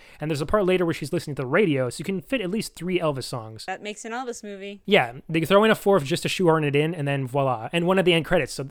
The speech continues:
Speaker 1: or whatever, or the end, so yeah.
Speaker 2: Right.
Speaker 1: But she's a pop singer who has been overworked, so she actually, like, faints on stage, she's exhausted, and then her doctor recommends that she take some time off.
Speaker 2: Bees.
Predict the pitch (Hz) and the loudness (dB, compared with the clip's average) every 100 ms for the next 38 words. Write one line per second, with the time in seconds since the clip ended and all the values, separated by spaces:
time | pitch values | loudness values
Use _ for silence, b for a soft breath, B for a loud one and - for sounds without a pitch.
0 | - 151 131 175 139 120 117 151 131 135 | -8 -10 -8 -4 -4 -4 -10 -12 -8 -6
1 | 127 - 147 127 - 175 147 _ 156 - | -6 -4 -2 -2 -4 -16 -16 _ 0 0
2 | 151 156 208 - 214 202 196 - 175 160 | -2 4 4 4 0 2 0 0 2 4
3 | 175 - 175 143 175 180 165 156 143 - | 2 0 0 2 4 4 4 2 0 -4
4 | - 151 143 - 139 - - 180 180 165 | -4 -2 -2 -2 -6 -6 -2 0 0 -2
5 | 139 160 139 131 - - - 135 135 131 | 0 2 2 0 -6 -12 -8 -6 -4 -2
6 | 123 - 127 139 131 135 131 127 b 131 | -2 -4 -6 -4 -2 -2 -2 -8 b -2
7 | 143 139 156 147 143 135 135 135 123 - | 0 2 0 -2 -2 -4 -4 -6 -8 -8
8 | - 139 147 139 123 120 - 277 302 262 | -10 -8 -8 -8 -8 -8 -2 -2 0 -4
9 | 202 - | -8 -14